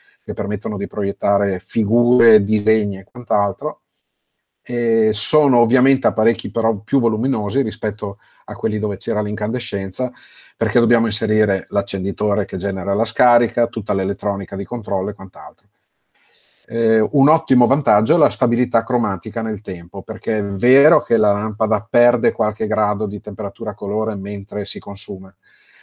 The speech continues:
però è una perdita abbastanza contenuta, salvo vedere poi quelle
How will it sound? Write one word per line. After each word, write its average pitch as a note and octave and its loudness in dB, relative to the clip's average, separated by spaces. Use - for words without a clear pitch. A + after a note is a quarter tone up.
però A#2+ 6
è - 4
una A#2+ 0
perdita G2+ -6
abbastanza F#2 -12
contenuta, F#2+ -14
salvo A2+ 0
vedere G#2+ 2
poi G2+ -4
quelle F#2 -8